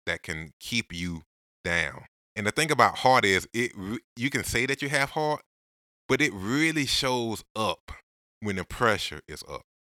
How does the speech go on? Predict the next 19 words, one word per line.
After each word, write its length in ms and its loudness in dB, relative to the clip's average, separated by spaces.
At 180 0
that 180 2
moment, 540 0
y-, 140 -20
you 140 -2
can 320 -4
really 320 -2
get 240 -2
a 60 0
chance 320 -4
to 100 -10
see 240 -6
who 240 -2
has 300 2
the 120 -6
heart 300 2
and 100 -10
who 160 -8
doesn't. 380 -2